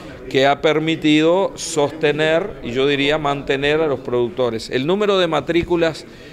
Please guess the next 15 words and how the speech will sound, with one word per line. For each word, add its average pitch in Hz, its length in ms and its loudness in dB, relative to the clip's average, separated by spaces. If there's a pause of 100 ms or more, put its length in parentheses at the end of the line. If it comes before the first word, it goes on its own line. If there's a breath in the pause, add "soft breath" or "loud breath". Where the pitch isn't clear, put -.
(280 loud breath)
eh, 123 500 2
con 127 180 -2
dificultades, 127 580 0
o 127 60 2
sea, 131 120 -2
matrículas 151 560 -2
en 131 160 -4
rojo 143 340 2
en 123 80 -6
Conaproles, 151 760 0 (340 loud breath)
me 127 100 -4
informaban 139 540 0
que 151 120 0
ha 151 100 4
disminuido, 147 880 0